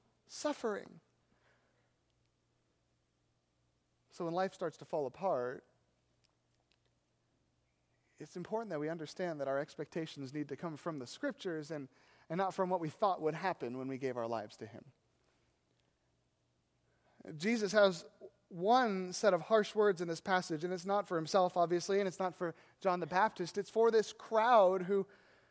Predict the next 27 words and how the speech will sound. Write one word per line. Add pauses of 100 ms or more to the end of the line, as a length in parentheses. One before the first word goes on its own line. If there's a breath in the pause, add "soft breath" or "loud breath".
(760 soft breath)
it
just
wants
to
judge
somebody.
They
want
to
judge
Jesus.
They
want
to
judge
John.
And, (420 soft breath)
and,
and
he
turns
to
them
and
says,
"Okay,
how,